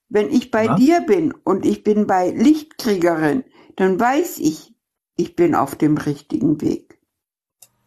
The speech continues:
Speaker 1: Ne?
Speaker 2: Das heißt, man,
Speaker 1: Und das
Speaker 2: man, man kann dich also noch ins Zweifeln bringen, ja?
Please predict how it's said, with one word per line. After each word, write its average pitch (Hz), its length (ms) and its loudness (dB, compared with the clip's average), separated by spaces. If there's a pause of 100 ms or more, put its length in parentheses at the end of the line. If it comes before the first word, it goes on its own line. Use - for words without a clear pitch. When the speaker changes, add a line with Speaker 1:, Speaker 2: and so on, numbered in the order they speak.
(680)
Speaker 1:
Ne? 180 240 2
Speaker 2:
Das - 160 -4
heißt, 156 240 -2
man, 139 140 2
Speaker 1:
Und 170 220 0
das 202 80 2
Speaker 2:
man, 127 140 2
man 131 160 2
kann 160 300 -4
dich 165 80 -2
also 175 180 2
noch 180 120 2
ins 170 200 0
Zweifeln 208 420 2
bringen, 117 260 2
ja? 220 360 0